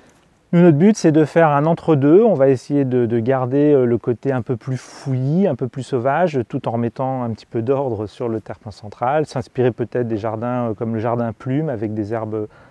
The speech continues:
un peu plus, un peu plus hautes, un peu plus folles. Voilà, ce sera un mix de tout ça et ça permettra, euh, au gré de la découverte des jardins, de découvrir encore une fois l'architecture, l'histoire du domaine, euh, par rapport, euh,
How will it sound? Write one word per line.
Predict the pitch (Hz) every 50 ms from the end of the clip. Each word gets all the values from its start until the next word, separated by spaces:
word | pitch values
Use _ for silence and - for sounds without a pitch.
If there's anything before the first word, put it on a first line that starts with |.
| _ _ -
un | 123 113
peu | 104 - 117
plus, | 107 - - - 123 123 123 117 113
un | 107
peu | 101 - 117
plus | 110 - - 117
hautes, | 113 117 131 156 -
un | 139
peu | 113 - 120 107
plus | - -
folles. | 107 - - - - 131
Voilà, | 131 120 113 110
ce | - 127
sera | - - - 127
un | 131 131
mix | 143 160 - -
de | - 131
tout | - - 131
ça | 113 - - 156 175 202 - - - - _ _ -
et | 143
ça | 120 - 143
permettra, | - - 143 143 143 143 135 - - 143 139 135 127 - - - _ _ _ -
euh, | 131 113 117 -
au | 143 135
gré | 131 123 131 151
de | 151 131
la | 127 117
découverte | 113 117 131 - - 127 127 120 110
des | 117
jardins, | 104 113 110 113 147 160
de | 131
découvrir | 117 113 139 - - 139 123 131 143 131
encore | 113 104 - 110 107
une | 107
fois | 104 - 143 147
l'architecture, | 147 131 - - - 113 - 117 101 - - 143 147 139
l'histoire | 123 131 135 - - - 147 147 143 135 120
du | 113 113
domaine, | 107 110 107 110 113 123 143 160 175 - - - - _ _ -
euh, | 113 107 107 104 101
par | - 123 117
rapport, | 110 107 104 - - 123 139 143 123 117
euh, | 110 101 101 101 101 101 101